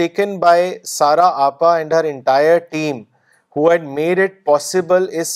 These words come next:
so much admirable. This will help all of us to take the Quran to entire humanity, inshallah.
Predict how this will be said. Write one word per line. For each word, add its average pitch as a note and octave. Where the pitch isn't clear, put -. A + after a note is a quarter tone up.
so F#3
much F#3
admirable. C#3
This F#3
will G#3
help F3+
all F#3
of G3+
us F3+
to F#3
take E3+
the F3
Quran D#3
to E3+
entire C#3
humanity, C#3+
inshallah. A#2